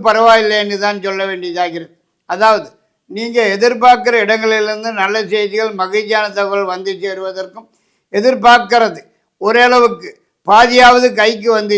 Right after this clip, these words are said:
சேருவதற்கும், நீண்ட நாளே மனக்கவலைகள் மறைந்து மகிழ்ச்சி காணப்பட்டு வருவதற்கும், முயற்சிக்கிற காரியங்களிலே பாதி அளவு முன்னேற்றம் காண்பதற்கும்,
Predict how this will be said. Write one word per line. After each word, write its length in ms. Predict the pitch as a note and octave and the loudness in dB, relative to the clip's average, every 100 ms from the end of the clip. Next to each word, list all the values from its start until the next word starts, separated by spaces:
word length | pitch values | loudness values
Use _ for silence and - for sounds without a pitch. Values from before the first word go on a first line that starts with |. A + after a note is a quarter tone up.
| E3 | -2
சேருவதற்கும், 680 | G3 F#3+ F#3 F3 E3 G#3+ - _ _ - | -4 -2 -4 -6 -8 -16 -20 _ _ -10
நீண்ட 280 | A#3 B3+ B3+ | -8 -4 0
நாளே 320 | B3 B3+ C4 B3 | 2 4 2 0
மனக்கவலைகள் 720 | G#3 A#3 A#3 A3+ G#3+ G#3+ G3+ | 0 -2 0 0 0 -2 0
மறைந்து 320 | G3 G#3 G#3 G#3+ | 0 0 -4 -8
மகிழ்ச்சி 400 | F3+ G#3 A3 A3 | -8 -6 -6 -4
காணப்பட்டு 580 | G3+ G3 F#3+ F#3 F3 F3 | 0 -2 -2 -10 -12 -10
வருவதற்கும், 680 | E3+ E3+ E3+ E3 D#3+ F#3+ G3+ _ _ _ | -10 -10 -10 -12 -14 -16 -20 _ _ _
முயற்சிக்கிற 580 | F#3 A#3 B3+ A#3 A3 C4 B3 | -2 2 2 0 -2 0 0
காரியங்களிலே 720 | A3 A3+ A3 A3 G#3+ G#3 A3+ G3+ | 2 4 2 0 -2 0 0 0
பாதி 360 | G3 A3 A#3 A#3 | 2 2 4 2
அளவு 240 | A#3 A#3 A3+ | 2 2 -2
முன்னேற்றம் 500 | G#3 G#3+ G#3 G#3 F#3 | -4 -6 -4 -4 -2
காண்பதற்கும், 680 | F#3 F3 F3 E3 D#3+ G3+ | -2 -2 -8 -8 -14 -20